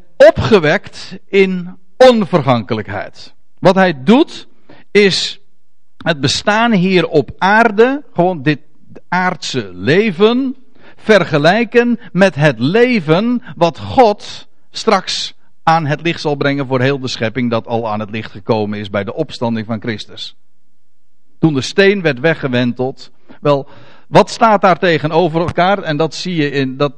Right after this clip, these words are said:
in deze verse. Paulus brengt dat naar voren in de, in deze, in deze passa-, in, nou, in deze g-,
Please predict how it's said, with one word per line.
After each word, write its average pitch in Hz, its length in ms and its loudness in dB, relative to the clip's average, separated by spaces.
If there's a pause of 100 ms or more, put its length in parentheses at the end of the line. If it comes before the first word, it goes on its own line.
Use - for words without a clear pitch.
(240)
in - 180 -4
deze 104 280 -8
verse. 170 360 -2
Paulus 123 540 -2 (160)
brengt 127 220 0
dat 107 200 -4
naar 98 140 -6
voren 165 380 0
in 139 100 -4
de, 135 260 -4 (240)
in 127 160 -2
deze, 113 560 -2
in 120 160 -4
deze 113 300 -4
passa-, - 380 -8
in, 110 340 -12 (220)
nou, 120 160 -6
in 104 80 -10
deze 107 520 -4
g-, - 200 -18